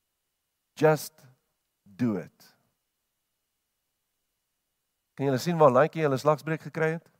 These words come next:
Weet julle wat interessant is van Crowley, is dat hy 'n vreeslike groot invloed, en hy was een van die mees invloedrykste mense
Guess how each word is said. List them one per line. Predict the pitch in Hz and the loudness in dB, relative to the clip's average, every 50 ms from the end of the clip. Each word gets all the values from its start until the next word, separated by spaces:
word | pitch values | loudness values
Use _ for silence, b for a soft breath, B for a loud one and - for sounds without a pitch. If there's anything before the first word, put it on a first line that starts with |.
| _ _ _ _ _ _ _ _ _ _ _ _ _ _ _ _ _ _ _ _ _ _ b b b b 143 | _ _ _ _ _ _ _ _ _ _ _ _ _ _ _ _ _ _ _ _ _ _ b b b b 2
Weet | b 185 226 190 | b 6 6 6
julle | 202 196 190 | 6 6 6
wat | 175 170 190 | 6 6 4
interessant | 185 175 - 170 - - 202 208 185 190 | 0 0 -2 0 4 6 6 6 4 0
is | 185 - - | -4 -2 0
van | 185 170 156 | 0 0 0
Crowley, | - - 190 190 196 202 180 151 151 139 - b b b b | 0 4 6 6 6 6 4 0 -2 -4 -8 b b b b
is | - 165 151 | -2 4 6
dat | 175 165 - | 6 6 8
hy | 170 165 165 165 165 156 143 b b b b | 6 6 6 4 2 -2 -4 b b b b
'n | b 175 127 - - - | b -4 -4 -6 -6 0
vreeslike | 190 233 240 220 - 220 208 - 202 | 2 4 4 4 2 2 0 0 0
groot | 170 139 185 190 185 - - - | 0 0 2 2 2 2 2 0
invloed, | 220 220 220 - - 175 156 156 - - | 0 0 0 -4 -2 0 0 0 0 0
en | 151 | 4
hy | 156 165 | 4 4
was | 170 165 - - | 4 2 -2 2
een | 214 214 208 | 2 2 2
van | - 202 | 2 -2
die | 185 175 | -2 0
mees | 170 175 180 170 - | -2 -2 -2 -2 0
invloedrykste | - 220 220 185 - 220 208 - 160 175 185 - - 196 | 0 -2 -2 0 -2 -2 0 2 2 2 2 0 -4 -4
mense | 180 156 156 170 180 196 175 - 180 151 151 147 | -2 -2 -2 -2 -2 -2 -2 2 4 4 4 4